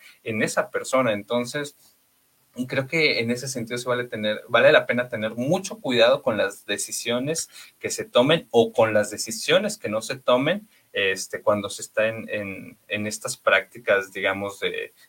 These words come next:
desde la psicología, desde la psicoterapia, porque no se deja de ser una persona. Y, y, por ejemplo, el,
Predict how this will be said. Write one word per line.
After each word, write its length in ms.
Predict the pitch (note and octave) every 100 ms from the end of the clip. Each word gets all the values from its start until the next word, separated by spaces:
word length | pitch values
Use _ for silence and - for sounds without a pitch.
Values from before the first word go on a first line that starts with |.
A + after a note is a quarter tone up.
| -
desde 240 | G#2+ G#2+
la 80 | G2+
psicología, 720 | - - - G2 F#2+ E3 F3
desde 240 | G#2+ G2 G2
la 80 |
psicoterapia, 720 | F#2+ - G2 - D3 G3+ A#2 -
porque 500 | - - F#2+ F#2 -
no 160 | A2+ A#2
se 140 | C#3
deja 200 | C#3+ D3+
de 80 | B2+
ser 160 | - B2
una 240 | B2 A2+
persona. 560 | - G2+ D3+ D#3 F#2 - - -
Y, 220 | - A#2+
y, 40 | C#3
por 180 | C3 A#2
ejemplo, 340 | C3 B2+
el, 80 | A#2+